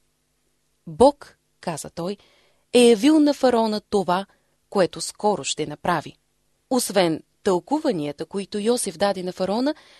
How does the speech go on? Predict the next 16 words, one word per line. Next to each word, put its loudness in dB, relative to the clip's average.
той 4
предложи -4
също -6
и -8
национален -6
план -4
за -6
разпределение -6
на -8
храната -4
и 0
за -6
осигуряване -2
на -4
общо -2
благополучие, -6